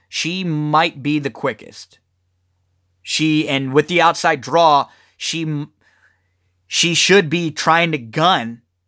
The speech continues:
and get over and try to save as much ground as possible. Then you have Restless Rider. What do you do with this consistent filly, huh?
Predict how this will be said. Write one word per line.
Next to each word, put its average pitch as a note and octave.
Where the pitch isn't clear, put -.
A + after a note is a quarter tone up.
and C3+
get D#3
over B2+
and B2
try D3
to D3
save D3+
as C3+
much C#3
ground D3
as A2
possible. A#2
Then F#3+
you A3+
have E3
Restless C#3
Rider. A2+
What C#3+
do -
you D#3
do D3+
with A#2+
this A#2+
consistent C3
filly, G2+
huh? G#2